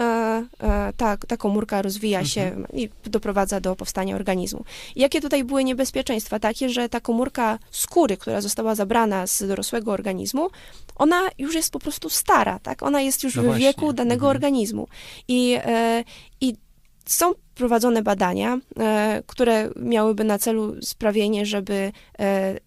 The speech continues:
Speaker 1: żeby taka komórka wykorzystywana, ona, e, w jakiś tam sposób się odróżnicowała i, e, do stanu bardziej początkowego. E, no ale w tamtym,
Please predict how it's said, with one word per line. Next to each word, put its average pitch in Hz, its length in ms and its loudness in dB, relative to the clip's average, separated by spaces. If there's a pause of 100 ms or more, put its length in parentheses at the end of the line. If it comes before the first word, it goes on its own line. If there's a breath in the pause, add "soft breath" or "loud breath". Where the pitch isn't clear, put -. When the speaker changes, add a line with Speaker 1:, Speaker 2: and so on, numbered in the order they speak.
(200)
Speaker 1:
żeby 208 200 -2
taka 220 260 0
komórka 220 720 4
wykorzystywana, 202 880 -2
ona, 202 260 0 (240 loud breath)
e, 196 280 0
w - 40 -4
jakiś 214 200 -2
tam 208 140 -2
sposób 214 320 -4
się 214 140 0
odróżnicowała 202 840 -2 (360 loud breath)
i, 240 380 2
e, 202 260 2
do 196 380 6
stanu 202 580 2
bardziej 208 320 0
początkowego. 202 800 -2 (520 loud breath)
E, 240 360 2
no 285 100 6
ale 349 120 4
w - 60 -8
tamtym, 311 440 2